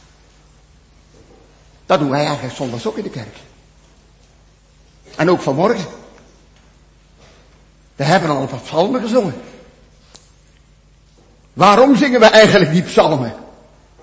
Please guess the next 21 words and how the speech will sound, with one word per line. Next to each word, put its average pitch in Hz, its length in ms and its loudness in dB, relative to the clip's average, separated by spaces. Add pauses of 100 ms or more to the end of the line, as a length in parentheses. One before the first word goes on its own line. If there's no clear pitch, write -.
(640)
Ja, 139 280 -4
die 143 160 -8
zingen 175 280 0
wij 147 100 2
omdat 147 280 0
de 147 60 0
Heer 147 260 0
ze 139 100 -6
ons 139 340 -6
zelf 185 280 -2
op - 140 -12
de 143 80 -4
lippen 170 240 -4
heeft 135 280 -8
gelegd. - 320 -18
Ik - 80 -18
weet 151 180 -4
wel, 156 160 0
in 151 120 -4
de 139 60 -6
berijming 170 760 4